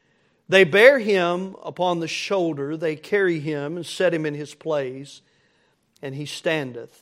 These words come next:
From his place shall he not remove. Yea, one shall cry unto him, yet can he not answer, nor save him out of his trouble.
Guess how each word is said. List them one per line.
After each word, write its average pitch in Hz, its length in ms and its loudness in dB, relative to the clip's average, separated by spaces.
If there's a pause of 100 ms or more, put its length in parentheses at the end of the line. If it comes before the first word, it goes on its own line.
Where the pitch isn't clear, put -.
(160)
From 190 180 0
his 170 120 -2
place 202 380 4
shall 165 200 0
he 160 80 2
not 160 300 -2
remove. 170 540 0 (640)
Yea, 175 220 6
one 190 240 2
shall 165 240 -4
cry 185 420 2
unto 160 140 -2
him, 160 260 -2
yet 175 280 0
can 160 180 -4
he 160 100 -6
not 151 240 -2
answer, 180 560 -4 (260)
nor 180 200 0
save 233 400 0
him 165 260 -2
out 165 220 0
of 151 80 -8
his 160 160 -8
trouble. 135 560 -8